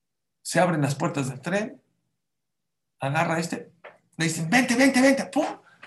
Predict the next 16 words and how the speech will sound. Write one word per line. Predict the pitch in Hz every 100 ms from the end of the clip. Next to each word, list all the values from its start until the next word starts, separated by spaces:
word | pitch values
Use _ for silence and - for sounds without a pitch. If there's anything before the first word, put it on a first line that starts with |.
| -
Se | - -
metió | 147 147 147 214
ahí | 196
donde | 202 147
están | 135 147 139
las | - -
vacas, | - - - - -
donde | 123
están | - 135 127
las | -
maletas, | 123 123 139 - - - _ _ _
con | - 123
boleto | 127 131 143 147
de | 147
first | 139 - 170 175 - -
class. | - - - - -